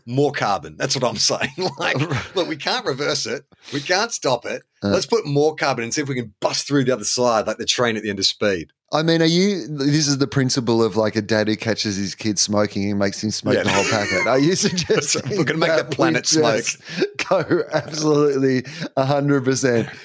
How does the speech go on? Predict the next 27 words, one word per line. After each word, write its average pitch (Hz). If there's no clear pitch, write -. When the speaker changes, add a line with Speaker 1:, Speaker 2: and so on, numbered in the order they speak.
Speaker 2:
'Cause 160
if 190
all 185
these 180
bad 156
things 139
are 135
gonna 123
happen, 113
let's 147
fast 135
forward 120
to 123
them 117
all 117
happening 113
now 113
and 120
see 113
what 107
happens. 95
Is 107
that 120
what 113
you're 110
suggesting? 101
Speaker 1:
Yeah, 113